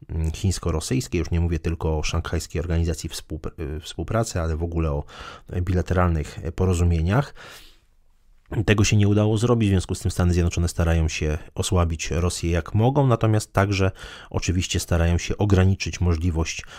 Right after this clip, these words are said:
e, gospodarczego, politycznego i militarnego ekspandowania Chińskiej Republiki Ludowej.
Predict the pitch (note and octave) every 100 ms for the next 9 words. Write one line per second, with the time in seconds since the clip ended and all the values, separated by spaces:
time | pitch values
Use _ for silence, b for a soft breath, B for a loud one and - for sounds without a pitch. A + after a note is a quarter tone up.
0 | B B - D#2+ E2+ G#2 - A2+ G2+ F#2+
1 | - E2+ D#2+ F#2+ F#2+ F#2+ F2+ - F2+ D#2+
2 | E2+ F2 F#2 F#2 F2 E2 E2+ E2+ D#2+ -
3 | E2 D#2+ D#2+ D#2+ D#2 F2+ - E2+ D#2+ E2
4 | D#2 E2+ E2+ E2 F2 C3+ G#2+ E2+